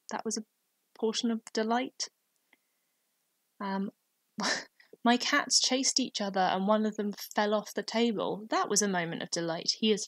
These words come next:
fine. He is fluffy and bouncy and the table is not high. It's a coffee table. But that was one of my moments of delight, was that I, my husband and I both watched and we laughed and laughed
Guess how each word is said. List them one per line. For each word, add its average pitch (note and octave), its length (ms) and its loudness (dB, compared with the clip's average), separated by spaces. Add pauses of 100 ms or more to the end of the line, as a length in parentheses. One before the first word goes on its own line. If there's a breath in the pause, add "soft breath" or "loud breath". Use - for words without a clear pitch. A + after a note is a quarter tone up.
fine. B3 500 4 (480 loud breath)
He F#3+ 140 -2
is F#3+ 300 -4
fluffy A3 340 0
and F#3 160 -4
bouncy F#3+ 420 0
and F#3 120 -4
the F3+ 40 -8
table F3+ 340 -4
is F3+ 140 -6
not - 220 -6
high. F#3+ 180 0
It's - 160 -6
a - 40 -16
coffee F#3+ 260 -8
table. F3 420 -6 (880 loud breath)
But G#3+ 140 -4
that B3+ 180 4
was C#4 140 2
one C4 160 6
of B3 60 6
my B3 120 6
moments A#3+ 380 2
of G#3 80 -4
delight, G3 480 0
was F#3+ 160 -2
that - 160 -4
I, G#3+ 340 0 (100)
my A#3 280 0
husband A#3+ 400 0
and G#3 80 0
I G3 100 0
both F#3 320 -4
watched - 640 6
and G3 160 -4
we F#3+ 120 -4
laughed B3+ 840 0
and G3 180 0
laughed A3 760 4